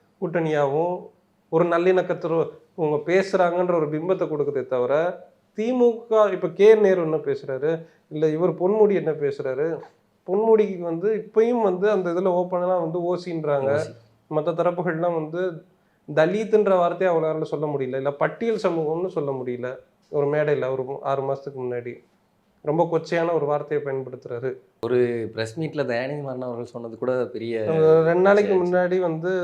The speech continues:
Speaker 1: வெள்ளிவாக்கத்துல ஒரு கூட்டத்துல வந்து தயாநிதி மாறன், இதையும் சன் நியூஸ் தான் போட்டாங்க. அதுல வந்து நான், நாங்க தான் வந்து த-, முற்போக்கு, அதாவது வடநாட்டுல இருந்து வந்தவங்க வந்து தமிழ்நாட்டிற்குள்ளால முற்போக்கை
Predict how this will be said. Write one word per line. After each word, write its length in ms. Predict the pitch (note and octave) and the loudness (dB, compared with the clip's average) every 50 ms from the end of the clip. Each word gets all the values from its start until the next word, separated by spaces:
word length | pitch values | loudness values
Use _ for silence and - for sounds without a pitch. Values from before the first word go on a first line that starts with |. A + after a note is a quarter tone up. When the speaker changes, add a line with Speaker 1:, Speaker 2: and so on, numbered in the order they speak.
| E3+ D#3+ D3+ D3 C#3+ | 0 0 0 0 -2
Speaker 1:
வெள்ளிவாக்கத்துல 960 | D3+ D#3+ F#3 F#3+ G#3 G3 F#3 E3+ D#3 - D3+ D3 D3+ D3 C#3 D3 D#3 D#3+ D#3+ D3+ | -4 -6 -4 -4 -2 -2 -2 -2 -2 -2 -4 -6 -6 -4 -4 -2 -2 0 0 -2
ஒரு 180 | C#3+ C#3+ C3+ - | -2 -2 -4 -6
கூட்டத்துல 300 | E3 D#3+ D#3+ D3+ C#3+ C3+ | -6 -4 -4 -4 -4 -4
வந்து 280 | C3 C3 B2+ B2+ C3+ D#3+ | -6 -6 -6 -6 -8 -6
தயாநிதி 400 | D#3+ D3 D3 D3+ D#3 D#3 D#3 D3 | -4 -4 -2 -2 -2 -2 -2 -2
மாறன், 260 | C#3+ C3 B2+ B2+ B2+ | -2 -2 -4 -4 -4
இதையும் 260 | C3+ C#3+ C#3 D#3+ E3 D#3+ | -4 -4 -4 -4 -6 -4
சன் 180 | D#3+ C#3+ C#3+ | -2 -2 -2
நியூஸ் 200 | D3 D3+ D3 D3+ | -4 -6 -8 -10
தான் 180 | - D3 C#3 C3+ C3+ | -10 -10 -10 -10 -12
போட்டாங்க. 340 | B2+ B2+ - A#2+ A#2 - - _ _ _ _ _ _ _ _ _ _ _ | -14 -12 -10 -10 -10 -12 -16 _ _ _ _ _ _ _ _ _ _ _
அதுல 340 | - - C#3 D#3 F3 E3+ E3 | -8 -6 -4 -2 -2 0 0
வந்து 320 | D#3 C#3 C3+ C3+ C#3+ E3 D#3 | 0 0 -2 -2 -2 -2 0
நான், 300 | D3 D3 D#3 E3 D#3 C#3+ | 0 2 2 2 2 2
நாங்க 320 | C#3 D3 D#3 E3+ F3 E3+ | 0 0 2 2 2 2
தான் 200 | D#3+ E3+ F3 E3 | 2 2 2 0
வந்து 280 | D3+ C#3 C3+ C3 D3 D#3 D#3 D3+ C#3 C3 B2+ B2+ B2+ - | 0 -2 -2 -2 -2 0 0 0 0 -2 -2 -6 -4 -2
த-, 320 | C#3 C3+ C3+ C3+ B2+ B2 | 0 2 2 2 2 0
முற்போக்கு, 460 | B2+ C3 D3 D3+ D3+ - F#3 E3 - | 0 -2 -4 -2 0 2 2 2 2
அதாவது 340 | C#3+ C3+ C#3+ D3 D3+ D#3 E3+ E3 D3+ C#3+ C3 B2+ B2+ A#2 - - - - _ _ - | 2 2 4 4 4 4 4 6 6 6 4 4 0 -2 -6 -10 -20 -20 _ _ -2
வடநாட்டுல 400 | C3+ C#3 E3 F3+ F#3+ F#3+ F#3 F3+ | 2 4 4 6 6 4 4 2
இருந்து 220 | D#3+ D#3 E3 E3+ | -2 -4 -2 -2
வந்தவங்க 480 | D#3+ D#3 D3 C#3 C#3 D#3 D3+ D3+ C#3+ C3 | -2 -2 -2 -2 -2 -2 0 0 0 0
வந்து 180 | B2+ B2 B2 F3+ | -2 -4 -6 -6
தமிழ்நாட்டிற்குள்ளால 800 | - F3 D#3+ D#3+ F3 F3 D#3+ D#3 D3+ C#3 B2+ C3 C3 B2+ C3+ C#3+ | -4 -4 -2 -2 -2 -2 -2 -4 -4 -6 -6 -6 -6 -4 -4 -4
முற்போக்கை 420 | C#3+ C#3 C#3+ - - E3 D3+ D3 | -4 -6 -6 -6 -8 -6 -6 -6